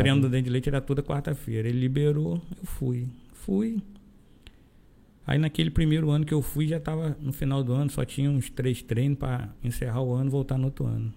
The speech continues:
Aí eu fui aqueles três treinos, gostei, no outro ano eu voltei. Quando eu voltei no outro ano, eu passei a ser convocado pros jogos,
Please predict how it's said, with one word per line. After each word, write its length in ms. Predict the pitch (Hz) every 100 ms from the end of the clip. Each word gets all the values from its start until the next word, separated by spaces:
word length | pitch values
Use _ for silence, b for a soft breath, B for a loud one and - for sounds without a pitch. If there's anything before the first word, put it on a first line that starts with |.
| -
Aí 160 | 135
eu 80 | 147
fui 300 | - 165 160
aqueles 280 | 151 151 139
três 260 | 147 143
treinos, 340 | - 143 165 156
gostei, 440 | 139 139 143 160
no 120 | 175
outro 220 | 156 156 147
ano 120 | 147
eu 60 |
voltei. 360 | 151 190 - 127
Quando 200 | - 147
eu 80 | 151
voltei 420 | 151 147 - 147
no 100 | 143
outro 220 | 143 -
ano, 260 | 135 147 196 - - - - - - B B B B B B -
eu 80 | 135
passei 340 | 127 120 123
a 20 |
ser 400 | 113 - 117 113
convocado 560 | 104 113 113 - 110 107
pros 200 | - 104
jogos, 600 | 113 135 147 131 - -